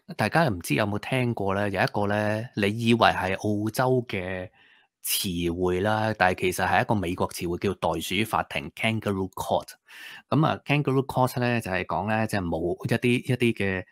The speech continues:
冤獄案啦、冇法治啊、亂咁嚟啊，咁樣呢，就叫 Kangaroo Court。即係我覺得呢，澳洲呢，身為呢個 Kangaroo 生，生存嘅大國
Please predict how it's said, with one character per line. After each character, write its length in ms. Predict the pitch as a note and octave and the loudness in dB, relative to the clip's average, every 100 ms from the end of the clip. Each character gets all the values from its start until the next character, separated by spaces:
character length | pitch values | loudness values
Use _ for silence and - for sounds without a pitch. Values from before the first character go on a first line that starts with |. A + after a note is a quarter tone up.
| _ - | _ 2
冤 380 | C#3+ C3+ C3 B2 | 6 8 6 4
獄 420 | A2+ G#2+ G#2 G2 | 2 0 0 2
案 120 | G#2 | 2
啦、 340 | G#2+ A2 G#2+ | 2 2 2
冇 340 | G#2 F2+ E2+ F#2+ | 0 0 -2 -2
法 280 | - F#2+ F#2+ - | 0 0 0 -4
治 220 | - F#2 F2 F2+ | -10 -6 -4 -2
啊、 320 | F#2+ F#2 F#2 - - - | 0 -2 -6 -10 -18 -10
亂 380 | F2 E2 F2+ C3 | -6 -2 2 4
咁 300 | B2 F#2 F#2+ | 4 2 0
嚟 320 | E2+ E2 F2+ | -2 -2 0
啊， 220 | F2+ F2+ | 2 2
咁 120 | F2+ G#2 | 0 2
樣 160 | A2+ | 2
呢， 140 | A2 A2 | 2 0
就 100 | G2 | -4
叫 160 | F#2 E2 | -6 -6
Kangaroo 480 | - G2+ G2 F#2 | -2 -2 0 -2
Court。 220 | F2+ - F2+ | -2 -2 -2
即 140 | - | 0
係 120 | B2 | 2
我 80 | F2+ | 2
覺 60 | F2+ | 0
得 160 | G2+ G#2 | 0 0
呢， 60 | |
澳 200 | G2 F#2+ | 2 0
洲 240 | F2+ G2+ G2+ | 2 2 2
呢， 240 | G2+ G2+ - - - | 0 -2 -8 -20 0
身 180 | C3 | 4
為 100 | B2 | 6
呢 100 | F#2 | 6
個 120 | A2 G2 | 4 4
Kangaroo 680 | - B2 A2+ A2 A2 A2+ A2+ | 4 2 4 2 4 4 4
生， 300 | B2 A#2+ C3 | 4 2 2
生 220 | C3 C3 | 4 2
存 160 | F#2 F2+ | 2 -2
嘅 60 | - | -2
大 240 | - F2 | -2 -2
國 180 | - F#2 | -2 -2